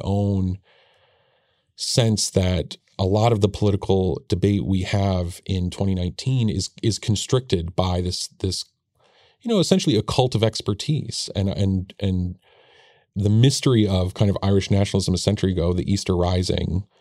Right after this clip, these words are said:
is that the balladeers, the romantics, these poets and language activists, these people who launched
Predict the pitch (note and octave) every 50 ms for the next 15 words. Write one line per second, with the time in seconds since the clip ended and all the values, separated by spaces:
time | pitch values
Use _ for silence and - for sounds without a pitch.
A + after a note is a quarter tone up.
0 | _ _ _ _ _ _ _ _ _ _ _ _ _ - G#2+ G2+ F#2+ F2+ G#2 G2+
1 | G2 F#2+ F#2+ F2 D2+ - - - G2 F#2 F2 G#2+ G#2 G#2+ A#2 A#2 A2 G2 G2 G2
2 | G2 F#2+ F#2 F#2 F2+ F#2 F2+ F2 F2+ G2 F#2+ F#2+ G2 F#2+ F#2+ F#2+ F2+ F2+ F2+ F2
3 | - F#2+ F2+ F2 E2 - - - - - - - F#2+ F#2+ F#2 F2+ - - - -
4 | G2+ G2 G2 F#2+ F#2 F#2 F2+ - - - F#2 F#2 F2+ F#2 G2 G2 F#2+ F2+ - -
5 | E2+ E2+ - F#2 F2 F2 - E2+ - - - - - G2 F#2 - - C#3 C#3+ B2+
6 | B2 A2+ - G#2+ G2+ G2 G2 G2 F#2+ F#2 F#2 F#2 - - - -